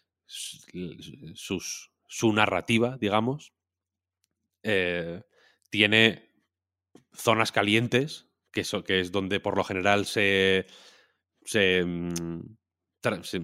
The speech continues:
se, se lanzan los mensajes fuertes y, y, y se implica al jugador, algunos jefes, el principio, el final, evidentemente.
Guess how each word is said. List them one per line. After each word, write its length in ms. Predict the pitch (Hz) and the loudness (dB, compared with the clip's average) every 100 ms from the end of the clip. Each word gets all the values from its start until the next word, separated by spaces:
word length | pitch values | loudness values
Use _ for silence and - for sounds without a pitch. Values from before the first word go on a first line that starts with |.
| 87 | -8
se, 340 | - 92 80 | -8 -8 -10
se 420 | 78 92 85 85 - _ _ _ _ _ _ _ - | -8 -6 -4 -8 -12 _ _ _ _ _ _ _ -6
lanzan 480 | 104 107 113 110 101 | 0 2 2 -2 -2
los 240 | 92 - | -4 -4
mensajes 420 | 101 87 98 95 | -4 -4 -6 -8
fuertes 540 | - 110 120 120 107 101 | 2 4 4 2 -2 -2
y, 100 | 92 | -6
y, 600 | 80 92 87 80 82 92 | -6 -4 -6 -8 -12 -10
y 40 | 101 | -6
se 80 | 95 | -6
implica 360 | 85 107 104 | -2 -2 0
al 60 | 101 | 0
jugador, 680 | 107 98 98 120 123 - _ | 4 4 6 6 4 -4 _
algunos 380 | - 87 92 85 | -8 -6 -6 -4
jefes, 560 | - 113 98 104 - - | -2 -2 -2 -4 -8 -14
el 160 | - 87 | -12 -8
principio, 720 | 92 80 117 - 98 104 123 _ _ - | -8 -4 -2 0 0 0 -4 _ _ -10
el 120 | 95 | -8
final, 360 | 90 87 107 | -4 0 0
evidentemente. 600 | 90 90 87 95 104 98 | 0 -2 -2 -4 -6 -8